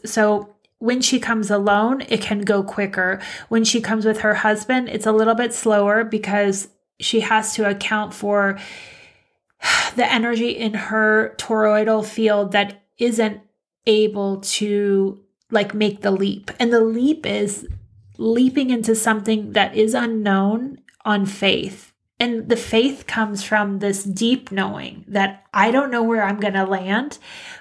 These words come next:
but I know this feels like where I'm supposed to go. So when she's w-, on her own, she's like, it seems like she's really able to just throw caution to the wind and go there.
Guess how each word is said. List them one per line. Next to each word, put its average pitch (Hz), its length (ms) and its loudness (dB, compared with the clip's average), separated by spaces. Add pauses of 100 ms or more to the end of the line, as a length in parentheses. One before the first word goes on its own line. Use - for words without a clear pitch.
(160)
but 214 140 2
I 220 180 4
know 233 220 2
this 214 280 0
feels 214 640 0
like 196 220 -2
where 202 160 4
I'm 190 140 0
supposed 190 540 -8
to 196 60 -6
go. 190 360 -6 (760)
So 214 200 4
when 220 180 2
she's 254 320 0
w-, 220 220 -8 (300)
on 208 200 -2
her 190 180 0
own, 240 400 0
she's - 340 0
like, 196 280 0
it 214 140 -4
seems 214 260 -2
like 208 160 0
she's 202 300 -4
really 240 720 2
able 202 300 0
to 196 140 -2
just 190 340 -4
throw 220 360 2
caution 202 420 0
to 196 80 0
the 196 100 -2
wind 190 220 -4
and 185 140 -8
go 175 180 -8
there. - 240 -8